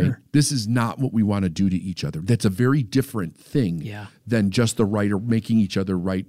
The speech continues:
Speaker 2: right and wrong. Because if I make you wrong for something today, you'll make me wrong for something tomorrow. There's, excuse me, there's no grace in that. There's no forgiveness.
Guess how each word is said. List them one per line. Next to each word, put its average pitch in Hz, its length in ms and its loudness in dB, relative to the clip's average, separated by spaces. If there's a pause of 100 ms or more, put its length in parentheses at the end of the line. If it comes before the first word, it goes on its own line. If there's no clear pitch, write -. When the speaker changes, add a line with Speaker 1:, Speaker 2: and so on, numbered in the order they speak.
Speaker 2:
right 95 240 -4
and 90 140 -6
wrong. 87 320 -4 (400)
Because 120 280 0
if 117 80 -2
I 117 80 2
make 135 240 4
you 160 100 4
wrong 139 220 2
for 127 120 -4
something 117 360 -4
today, 104 200 -4
you'll 101 200 0
make 101 180 -4
me 92 80 -8
wrong 92 240 -6
for 82 120 -10
something 82 360 -8
tomorrow. 90 440 -6 (300)
There's, 107 240 -2 (800)
excuse 170 280 2
me, 117 120 2
there's 110 240 -2
no 127 120 2
grace 110 600 -2
in 85 160 -6
that. 64 240 -16
There's 107 180 0
no 117 140 2
forgiveness. 95 720 -4